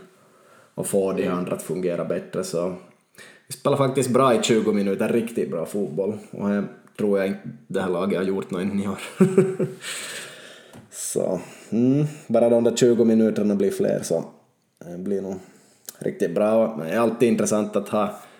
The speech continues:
Speaker 1: ett projekt eller ett lag där man ska vinna en serie eller hållas kvar.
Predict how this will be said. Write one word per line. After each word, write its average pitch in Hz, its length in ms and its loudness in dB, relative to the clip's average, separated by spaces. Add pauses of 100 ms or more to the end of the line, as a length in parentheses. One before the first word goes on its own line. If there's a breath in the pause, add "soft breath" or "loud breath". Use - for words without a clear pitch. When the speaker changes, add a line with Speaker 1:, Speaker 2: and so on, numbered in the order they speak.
(280 loud breath)
Speaker 1:
ett - 200 -6
projekt 110 680 -2 (100)
eller 104 260 0
ett 104 120 -4
lag 101 300 2
där 104 100 2
man 101 160 2
ska 101 200 -4
vinna 120 340 2
en 117 80 2
serie 113 600 2
eller 101 160 0
hållas 101 360 -2
kvar. 80 420 -6